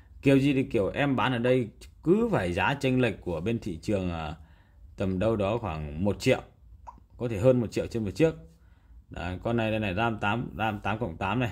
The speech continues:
và một trăm hai mươi tám gi này, Android mười ba chấm này. Đấy, một trăm hai mươi tám này. Máy của nó là, pin của nó là bao nhiêu đấy? À, pin vừa đọc xong rồi, pin năm nghìn, đúng không? Giá ba triệu một trăm năm mươi nghìn thôi,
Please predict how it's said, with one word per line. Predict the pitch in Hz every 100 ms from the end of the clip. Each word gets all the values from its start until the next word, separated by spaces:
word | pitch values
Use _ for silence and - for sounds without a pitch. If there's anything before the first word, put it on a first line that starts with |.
| 92
và | 95
một | 101 98 -
trăm | 117
hai | 110
mươi | 107
tám | 104 95 107
gi | 113 113
này, | 95 90
Android | - 110 110 110
mười | 104 92 90
ba | 107 104
chấm | 90 110
này. | 117 - - - - - -
Đấy, | - 82 92
một | 104 95
trăm | 104
hai | 104 104
mươi |
tám | 92 87
này. | 110 101 - - _ -
Máy | - 92 92
của | 110
nó | 95 85 92
là, | 110 104 - -
pin | 113 110
của | 95
nó | 92
là | 107
bao | 110
nhiêu | 113 113
đấy? | 107
À, | 101
pin | 95 117 117
vừa | 110 104
đọc | 92
xong | - 104
rồi, | 98 95
pin | 113
năm | 117 117
nghìn, | 113 98 - -
đúng | 120 131
không? | - - - - -
Giá | - 101 135
ba | 139 135
triệu | 131 107
một | 117 110
trăm | 131 127 120 - -
năm | 110 131 127
mươi |
nghìn | 120 101
thôi, | 107